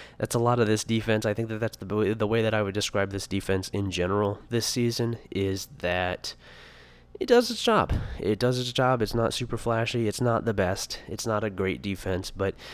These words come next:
it has definitely improved. It is definitely more solid than it was this time a year ago. Um, this team in general has taken huge steps forward, but the defense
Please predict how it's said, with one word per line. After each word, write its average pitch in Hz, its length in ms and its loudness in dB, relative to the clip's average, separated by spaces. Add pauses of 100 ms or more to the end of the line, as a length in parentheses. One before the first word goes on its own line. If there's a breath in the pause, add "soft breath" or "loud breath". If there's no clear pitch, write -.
(160 loud breath)
it 101 160 2
has 101 220 -2
definitely 113 560 2
improved. 98 640 0
It 98 140 0
is 95 160 -4
definitely 101 500 0
more 92 260 2
solid 90 460 -2
than 90 140 -2
it 82 100 -2
was 87 480 -2 (400 loud breath)
this 92 220 0
time 92 280 -2
a 80 60 -4
year 85 300 0
ago. 104 340 2 (240 loud breath)
Um, 85 560 -2
this 95 220 -4
team 107 180 2
in 90 80 4
general 87 360 0
has 90 140 -6
taken 85 340 -4
huge 92 300 -2
steps - 280 -4
forward, 87 400 -2
but 85 140 -8
the 85 80 -8
defense 90 640 -4